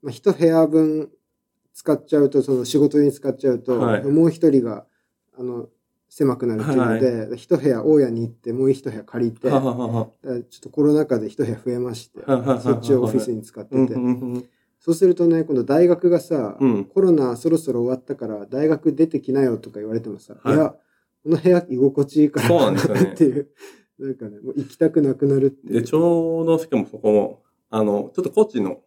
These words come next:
Speaker 2: まあ、ここから歩いて、高知の中心街を歩いて四十分ぐらいなんですけど、
Speaker 1: うん。
Speaker 2: ちょうど、まあ、ちょっと田舎ではないんですけど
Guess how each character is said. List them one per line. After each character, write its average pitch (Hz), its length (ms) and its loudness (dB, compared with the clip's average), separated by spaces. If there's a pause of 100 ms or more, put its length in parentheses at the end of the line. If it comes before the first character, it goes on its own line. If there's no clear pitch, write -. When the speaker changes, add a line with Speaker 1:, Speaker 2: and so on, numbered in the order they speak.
(420)
Speaker 2:
ま 196 100 -4
あ、 139 40 -6
こ - 100 -14
こ 131 100 -2
か 147 120 0
ら 135 220 2
歩 143 80 2
い 135 80 2
て、 - 140 -14
高 123 160 -2
知 123 120 -4
の - 180 -10 (100)
中 - 120 -4
心 120 140 -4
街 98 140 0
を 95 40 -4
歩 104 100 0
い 110 60 0
て 117 100 -10
四 98 140 -2
十 110 100 -2
分 113 180 -6
ぐ 117 60 0
ら 104 60 4
い - 20 0
な - 80 -8
ん - 20 -14
で - 60 -20
す - 80 -20
け 92 60 -16
ど、 92 260 -6
Speaker 1:
う 120 160 -8
ん。 - 20 -10
Speaker 2:
ち - 100 -10
ょ 175 260 4
う - 40 0
ど、 190 80 -2
ま 170 100 2
あ、 - 240 -2
ち - 80 -10
ょ 247 40 -4
っ 254 120 -8
と 208 120 0
田 170 340 0
舎 294 80 -6
で 262 80 -2
は 113 100 2
な 101 60 2
い 101 60 2
ん 92 40 -4
で 87 60 -12
す - 80 -20
け - 80 -14
ど 92 300 -10